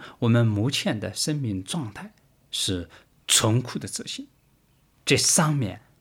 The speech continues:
没有一丝一毫乐可得，只有无边无际、自然不断的苦。这个时候就会发生厌离，回想能不能从中操作，得到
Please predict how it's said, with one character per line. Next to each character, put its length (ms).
没 240
有 180
一 340
丝 220
一 120
毫 340
乐 300
可 240
得， 240
只 160
有 260
无 200
边 260
无 80
际、 240
自 300
然 240
不 120
断 240
的 140
苦。 180
这 180
个 80
时 140
候 280
就 340
会 200
发 240
生 220
厌 300
离， 140
回 220
想 260
能 260
不 80
能 180
从 240
中 240
操 300
作， 240
得 200
到 280